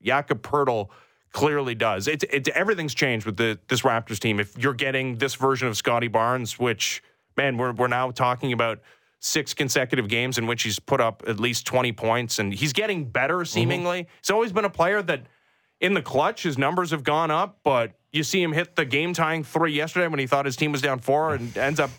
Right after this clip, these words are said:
Speaker 2: <laughs>
Speaker 1: you know, tying the game. And then having the, the wherewithal, I mean, he almost took a,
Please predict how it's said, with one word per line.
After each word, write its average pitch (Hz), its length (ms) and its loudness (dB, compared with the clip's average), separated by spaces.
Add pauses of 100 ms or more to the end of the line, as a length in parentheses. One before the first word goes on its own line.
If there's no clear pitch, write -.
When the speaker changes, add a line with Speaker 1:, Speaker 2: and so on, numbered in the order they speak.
(120)
Speaker 2:
<laughs> - 200 0
Speaker 1:
you 135 120 2
know, 135 60 2
tying 156 360 0
the 160 80 -2
game. 170 480 -2 (460)
And 175 140 4
then 220 300 0 (200)
having 339 380 2
the, 254 160 2
the 180 140 0
wherewithal, 180 480 2
I 160 80 0
mean, 170 140 -2
he 185 80 -2
almost 220 260 -2
took 190 140 0
a, 143 100 2